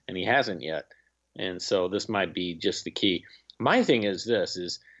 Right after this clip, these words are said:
do you see, I see Shea Patterson in this game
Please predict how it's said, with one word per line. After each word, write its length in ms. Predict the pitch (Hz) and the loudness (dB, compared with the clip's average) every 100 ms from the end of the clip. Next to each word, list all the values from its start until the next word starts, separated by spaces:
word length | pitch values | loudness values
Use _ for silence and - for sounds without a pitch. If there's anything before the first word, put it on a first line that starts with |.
| _ _ _ _ _ _ - | _ _ _ _ _ _ -2
do 80 | 123 | 0
you 300 | 113 160 180 | 4 4 4
see, 640 | - 151 139 131 131 127 - _ _ _ _ _ _ _ _ _ _ _ _ _ _ _ _ _ _ - | 6 8 8 8 6 2 -8 _ _ _ _ _ _ _ _ _ _ _ _ _ _ _ _ _ _ 2
I 120 | 131 | 4
see 400 | - 180 151 127 | 6 6 6 4
Shea 380 | 123 - 127 127 | -2 0 4 4
Patterson 520 | 127 120 123 113 131 | 2 0 0 -2 -4
in 140 | 117 110 | -4 -4
this 160 | 113 | -6
game 520 | - 113 117 123 127 | -2 0 2 0 -4